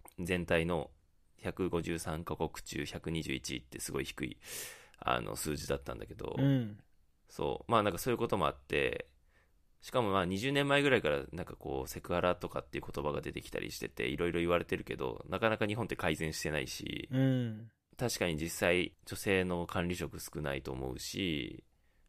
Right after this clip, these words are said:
Speaker 1: あの、会社の役員とかもそうだし、あと、政治？政治家も、女性政治家って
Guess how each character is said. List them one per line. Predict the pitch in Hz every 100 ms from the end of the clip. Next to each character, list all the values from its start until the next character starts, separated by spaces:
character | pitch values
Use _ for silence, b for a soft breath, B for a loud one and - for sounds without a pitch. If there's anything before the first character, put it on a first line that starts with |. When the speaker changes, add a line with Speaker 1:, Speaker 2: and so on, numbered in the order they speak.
| _
Speaker 1:
あ | -
の、 | 69 64 64 - _ _
会 | - 80
社 | 82
の | 76
役 | 73 -
員 | 69 -
と |
か | -
も | -
そ | - 57
う |
だ | -
し、 | - - 64 62 -
あ | -
と、 | 62 50 B B B B
政 | - - 82
治？ | 87 107 - _ _ _ _
政 | - 90
治 | 85
家 | 82
も、 | 87 90 67
女 | 85
性 | 82
政 | 82 82
治 | 78
家 | 71
っ |
て | -